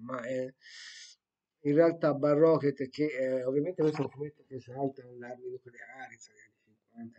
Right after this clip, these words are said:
cinquanta, c'è già una, una critica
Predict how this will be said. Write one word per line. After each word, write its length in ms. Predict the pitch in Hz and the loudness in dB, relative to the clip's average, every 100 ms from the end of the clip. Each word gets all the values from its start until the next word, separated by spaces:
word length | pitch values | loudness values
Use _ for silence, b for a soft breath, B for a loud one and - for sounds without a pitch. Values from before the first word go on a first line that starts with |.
| _ | _
cinquanta, 1120 | 110 98 117 117 _ _ 117 110 127 151 156 b b b b _ _ _ | -20 -20 -20 -20 _ _ -20 -20 -14 -14 -14 b b b b _ _ _
c'è 200 | 170 170 | 6 6
già 440 | 147 180 196 180 156 | 8 8 10 10 8
una, 840 | 156 151 147 147 143 139 139 135 131 123 120 113 110 101 _ _ _ _ _ _ _ _ _ _ | 8 8 8 6 6 6 4 2 -2 -6 -8 -10 -14 -20 _ _ _ _ _ _ _ _ _ _
una 200 | 151 160 | 0 2
critica 840 | 156 170 202 220 202 196 190 165 | 2 4 6 4 2 2 4 2